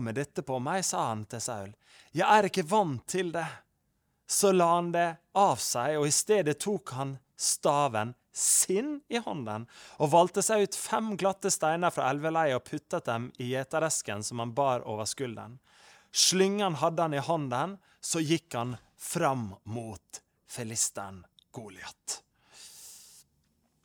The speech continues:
Selv om Saul hadde stor suksess med sin måte å gjøre det på, så visste David at han er ikke Saul. Og dersom han skulle prøve å kopiere Saul, så ville han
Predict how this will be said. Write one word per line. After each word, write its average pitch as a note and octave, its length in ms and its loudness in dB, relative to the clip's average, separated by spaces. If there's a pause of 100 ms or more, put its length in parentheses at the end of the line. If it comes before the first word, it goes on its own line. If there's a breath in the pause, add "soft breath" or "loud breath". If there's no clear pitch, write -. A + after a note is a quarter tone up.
(320)
Selv A#3+ 320 4
om F3 220 -2
Saul D3 580 2
hadde C#3+ 320 0
stor F#3 400 2
suksess C#3 480 0
med A#2 360 -4
sin G3 400 2
måte A#2+ 340 -6
å - 20 -2
gjøre C3+ 240 -4
det C#3+ 80 -8
på, F3+ 140 -4 (420 loud breath)
så - 160 -6
visste F#3 480 -2
David D#3+ 320 -4
at - 140 -12
han F#3+ 180 -8
er G3 140 -8
ikke E3+ 160 -6
Saul. G#3 320 -6 (580 soft breath)
Og C3 80 -8
dersom F#3 240 0
han G3 80 2
skulle D#3+ 240 -2
prøve F3 320 -4
å - 60 -10
kopiere D#3+ 960 -2
Saul, F3+ 420 0
så E3 160 -4
ville D#3+ 240 0
han D#3 240 -2